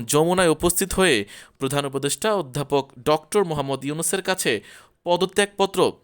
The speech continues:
জমা দেন দুই ছাত্র প্রতিনিধি আসিফ মাহমুদ সজীব ভূঁইয়া ও মাহফুজ আলম। প্রধান উপদেষ্টা তা গ্রহণ করেন। এ সময় প্রধান উপদেষ্টার প্রেস উইং থেকে জানানো হয়,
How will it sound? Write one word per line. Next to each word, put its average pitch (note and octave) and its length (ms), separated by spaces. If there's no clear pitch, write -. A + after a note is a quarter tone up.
জমা E3+ 280
দেন C#3 240
দুই B2+ 160
ছাত্র D#3+ 420
প্রতিনিধি F3+ 480
আসিফ A#2+ 340
মাহমুদ B2 300
সজীব D3+ 400
ভূঁইয়া F#3+ 340
ও C3 140
মাহফুজ D3+ 440
আলম। G#2 240
প্রধান E3+ 260
উপদেষ্টা G#3 380
তা G3+ 180
গ্রহণ C#3+ 340
করেন। C3+ 300
এ C3+ 60
সময় F3 380
প্রধান F3 240
উপদেষ্টার G3+ 420
প্রেস C#3+ 320
উইং F3+ 140
থেকে F#3 260
জানানো C#3+ 360
হয়, B2+ 220